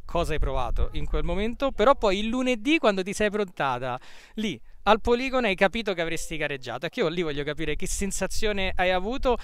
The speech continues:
e se comunque quando hai affrontato l'individuale sapevi di poter comunque rendere bene.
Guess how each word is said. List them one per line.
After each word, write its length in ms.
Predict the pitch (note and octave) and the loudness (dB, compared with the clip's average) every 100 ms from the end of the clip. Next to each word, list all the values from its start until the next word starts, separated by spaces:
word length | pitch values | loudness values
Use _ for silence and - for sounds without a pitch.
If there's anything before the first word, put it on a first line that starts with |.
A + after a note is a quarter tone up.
| - - | -4 -2
e 120 | - | 2
se 100 | G#3 | 2
comunque 300 | B3+ C4 E4 | 4 2 2
quando 180 | A3 F#3 | 2 2
hai 80 | F3 | 0
affrontato 380 | - F3 F#3 F#3 | -2 -2 0 0
l'individuale 800 | F#3+ F#3+ G3+ F#3+ G3 G#3+ G#3+ G#3 - | -4 -2 -2 4 6 8 6 4 2
sapevi 640 | - - F#3 F#3+ F#3 F#3+ | -2 2 4 4 2 2
di 80 | D#3 | 0
poter 480 | D3+ C#3 C#3 C3 C3 | 0 0 0 -2 -2
comunque 340 | - B2+ - | -2 -2 -2
rendere 320 | B2 A#2+ A2+ | 0 0 0
bene. 300 | A#2 B2 A2 | -2 -2 -2